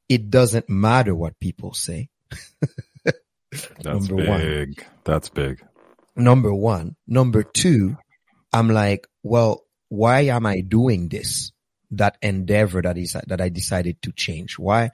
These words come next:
Speaker 1: why am I doing this? And I had to do an inventory and then realize that my own narrative, I was, I was challenging my own narrative. So it's a long-winded answer to a, to a simple
Speaker 2: No, that's
Speaker 1: question
Speaker 2: beautiful.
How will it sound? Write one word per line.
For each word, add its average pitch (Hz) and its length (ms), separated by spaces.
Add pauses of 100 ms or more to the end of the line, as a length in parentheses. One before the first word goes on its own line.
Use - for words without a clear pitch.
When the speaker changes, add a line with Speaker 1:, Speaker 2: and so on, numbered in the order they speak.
(280)
Speaker 1:
why 107 180
am 113 140
I 92 100
doing 92 400
this? - 260
And 95 100
I 101 100
had 92 120
to 95 100
do 90 180
an 87 80
inventory 104 720 (840)
and 101 240
then 98 280
realize 95 520
that 87 160 (140)
my 95 320
own 101 240
narrative, 90 720 (180)
I 92 120
was, 87 520 (140)
I 98 80
was 98 160
challenging 113 500
my 90 140
own 92 220
narrative. 101 360 (220)
So 104 340 (1700)
it's - 220
a 120 40
long-winded 117 1000 (280)
answer 127 600
to 92 320
a, - 120
to 98 140
a - 20
simple 92 340
Speaker 2:
No, 76 100
that's 78 120
Speaker 1:
question - 440
Speaker 2:
beautiful. - 160